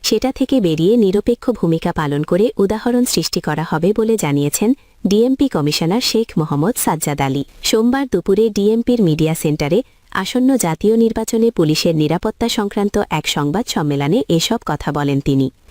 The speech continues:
প্রধান উপদেষ্টার বাসভবনে ঢোকার চেষ্টা করলে আমরা তো বসে থাকতে পারি না।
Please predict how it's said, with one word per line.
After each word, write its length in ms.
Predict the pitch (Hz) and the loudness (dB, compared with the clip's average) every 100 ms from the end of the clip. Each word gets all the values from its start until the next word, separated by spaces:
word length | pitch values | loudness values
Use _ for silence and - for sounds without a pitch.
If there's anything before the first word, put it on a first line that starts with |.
| - | -6
প্রধান 340 | - 214 269 269 | 0 0 2 2
উপদেষ্টার 540 | 196 202 208 - 214 | 2 0 0 0 -4
বাসভবনে 580 | 180 156 - 175 175 180 | -2 -6 -4 -2 2 0
ঢোকার 320 | 190 160 151 151 | 0 -2 -4 -4
চেষ্টা 340 | 147 151 156 | -4 -2 -4
করলে 280 | - 143 156 277 _ _ | -2 0 0 -2 _ _
আমরা 280 | - 185 233 | -4 -2 -2
তো 100 | 262 277 | 0 0
বসে 260 | 165 - | 0 -2
থাকতে 300 | - 165 - 160 | -4 -4 -4 -4
পারি 260 | 143 139 | -2 -2
না। 120 | 135 | -4